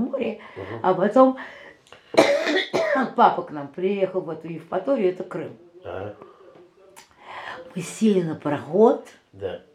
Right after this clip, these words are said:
Speaker 1: потрясающий,
Speaker 2: Да.
Speaker 1: Россия, по-моему, и отправились на, на кавказскую, так сказать, часть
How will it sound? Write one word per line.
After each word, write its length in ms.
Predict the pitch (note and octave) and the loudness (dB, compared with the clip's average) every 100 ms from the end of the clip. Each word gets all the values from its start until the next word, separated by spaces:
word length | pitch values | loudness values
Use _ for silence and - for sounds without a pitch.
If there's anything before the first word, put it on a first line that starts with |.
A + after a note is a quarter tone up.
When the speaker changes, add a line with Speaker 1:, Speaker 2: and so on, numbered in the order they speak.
| _ - _ - _ _ | _ -20 _ -20 _ _
Speaker 1:
потрясающий, 1120 | F3+ F#3 F3 - F#3 D#3+ D#3 - - B2 - _ _ _ | -10 -8 -8 0 2 2 -2 -8 -10 -10 -12 _ _ _
Speaker 2:
Да. 240 | F2 F2 - _ _ | -18 -18 -18 _ _
Speaker 1:
Россия, 480 | B2+ C#3 - F#3+ E3+ | -8 -8 4 6 6
по-моему, 580 | D3 C#3+ C#3+ C#3+ C3+ C#3 - - - - - - - | 2 -8 -8 -8 -10 -14 -18 -20 -20 -18 -18 0 12
и 300 | B3 D4+ - | 12 12 10
отправились 800 | F#3+ F#3+ G3+ A3 A3 G#3+ - - | 2 2 4 6 8 6 4 0
на, 180 | F#3 - | -2 2
на 120 | F3+ | 2
кавказскую, 720 | F#3 F3+ - E3 C#3+ - C#3 C#3 | 6 4 6 2 2 -2 -4 -2
так 180 | C3+ | -2
сказать, 300 | - E3 C#3 | 0 2 0
часть 480 | - F#3 D#3 - - | 4 4 4 -4 -18